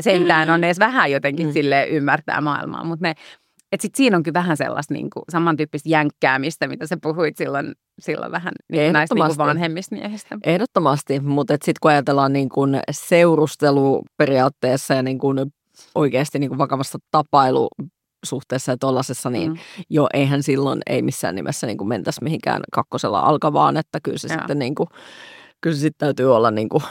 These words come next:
Speaker 2: siinä jo huomattavasti lähempänä sitä omaa ikää, että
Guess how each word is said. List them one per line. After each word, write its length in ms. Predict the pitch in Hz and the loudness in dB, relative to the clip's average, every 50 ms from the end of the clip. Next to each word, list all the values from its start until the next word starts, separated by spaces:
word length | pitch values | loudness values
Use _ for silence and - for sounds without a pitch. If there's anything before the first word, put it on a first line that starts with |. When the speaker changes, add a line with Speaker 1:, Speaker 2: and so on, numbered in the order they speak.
| - - - - | -16 -18 -20 -20
Speaker 2:
siinä 360 | - - - - - - 151 151 - - _ _ - - _ _ _ _ _ _ _ _ - - | -14 -8 -4 -4 -4 -2 -4 -6 -6 -10 _ _ -20 -20 _ _ _ _ _ _ _ _ -10 -4
jo 220 | 170 147 165 156 - - | 0 2 2 2 2 2
huomattavasti 800 | 190 214 226 190 160 143 143 - - - 95 - - - 160 139 | 4 6 8 8 8 6 2 0 -2 -2 -2 -2 -2 -2 -2 0
lähempänä 800 | 120 143 156 160 165 165 170 180 170 151 147 139 - - - - | 2 4 6 6 6 6 4 4 2 2 2 2 0 0 -2 -2
sitä 200 | 147 - - - | -4 -4 -6 -6
omaa 320 | 67 107 120 82 71 73 76 | -4 -4 -2 -2 0 0 -2
ikää, 320 | - - - 117 73 67 | -2 -4 -2 -2 0 0
että 300 | 151 156 _ - 120 - | -2 -2 _ 0 0 0